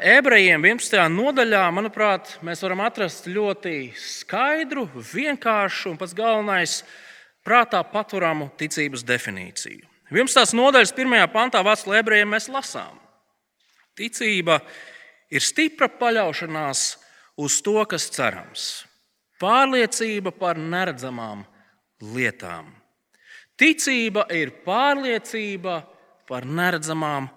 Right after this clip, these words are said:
lietām. Neredzamas lietas, piekritīsiet, nenozīmē, ka tās ir nereālas lietas. Tās ir pavisam reālas lietas, bet kaut kāda iemesla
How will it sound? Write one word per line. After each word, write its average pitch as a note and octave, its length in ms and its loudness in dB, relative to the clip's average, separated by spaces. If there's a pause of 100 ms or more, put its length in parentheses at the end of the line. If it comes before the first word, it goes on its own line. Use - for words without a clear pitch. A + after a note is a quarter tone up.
(180)
lietām. C3 480 -6 (1500)
Neredzamas F#3 720 2
lietas, A3 640 -2 (160)
piekritīsiet, C3 800 -6 (240)
nenozīmē, G3 560 -4
ka G3 80 -6
tās G3 320 -4
ir G3+ 80 -6
nereālas A#2+ 800 0
lietas. B2 540 -8 (760)
Tās F3 160 -4
ir F#3+ 80 -2
pavisam A3+ 480 0
reālas A3+ 720 4
lietas, A3 400 -2
bet E3+ 240 -8
kaut E3 220 -8
kāda A3+ 260 -4
iemesla A3 380 -8